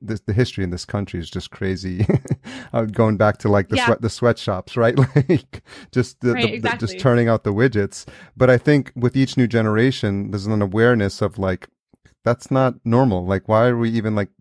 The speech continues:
Speaker 1: putting up with that? Or why do, or why do we have these, you know, decades old or centuries old practices?
Speaker 2: Mm-hmm. Yeah. And I, th-, and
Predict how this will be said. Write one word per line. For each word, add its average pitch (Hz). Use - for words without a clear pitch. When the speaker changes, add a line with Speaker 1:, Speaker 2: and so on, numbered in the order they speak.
Speaker 1:
putting 110
up 113
with 104
that? 101
Or 98
why 104
do, 113
or 107
why 104
do 110
we 104
have 104
these, 95
you 101
know, 92
decades 101
old 95
or 92
centuries 98
old 95
practices? -
Speaker 2:
Mm-hmm. 254
Yeah. 370
And 339
I, 339
th-, 339
and 294